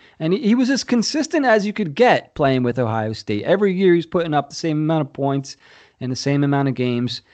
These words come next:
Uh, so definitely did not regress. And, uh, yeah, if, if there's a scout at Dobber Prospect saying, "Hey, the Flyers might have a di-, a diamond in the rough over here," you know, heads start to turn a little bit. So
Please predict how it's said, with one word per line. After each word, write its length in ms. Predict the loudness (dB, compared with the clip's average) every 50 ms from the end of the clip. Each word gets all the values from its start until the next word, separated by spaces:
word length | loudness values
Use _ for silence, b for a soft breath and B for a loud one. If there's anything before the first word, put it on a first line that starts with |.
| b b b b b b -8
Uh, 440 | -4 -2 -2 0 0 -2 -4 -6 -8
so 200 | -4 -4 -4 -2
definitely 600 | 0 0 0 0 2 0 0 2 2 2 2 2
did 140 | 2 2
not 300 | 2 2 2 2 0 -4 -8
regress. 800 | -10 -4 -2 0 0 0 0 -2 -4 -2 -2 -4 -4 -6 -8 -8
And, 320 | -8 -6 -6 -4 -4 -4 -2
uh, 300 | -2 -2 -2 -2 -4 -4 -8 b b b b b b b b b b _
yeah, 220 | 2 2 4 4 2
if, 140 | 2 0 -2
if 120 | -6 -2
there's 200 | 2 2 2 2
a 60 | 0 -4
scout 340 | -4 -2 0 2 2 2
at 80 | 2 0
Dobber 260 | 0 0 0 0 0 -2
Prospect 560 | -2 0 0 0 0 -2 -6 -8 -10 -8 -6
saying, 180 | -4 -4 -2
"Hey, 140 | -2 -2 -2
the 60 | -4
Flyers 340 | -4 -4 -4 -4 -2 -2 -2
might 100 | -2 -2
have 100 | -2 -2
a 40 | -2
di-, 340 | 0 0 0 0 0 -2 -6
a 100 | -8 -8
diamond 360 | -4 -4 -2 -2 -2 -2 -2
in 80 | 0 0
the 80 | -2 -2
rough 260 | -2 -4 -4 -2 -2
over 200 | -2 0 0 -2
here," 200 | -2 -2 -2 -2
you 140 | -2 -2 -2
know, 120 | -2 -2
heads 200 | 0 -2 -2 -2
start 220 | -2 -2 -2 -2
to 80 | -4 -8
turn 240 | -4 -2 0 0 0
a 60 | 0
little 180 | 0 -2 -4 -4
bit. 240 | -6 -8 -8 -6
So 320 | -6 -4 -4 -4 -4 -6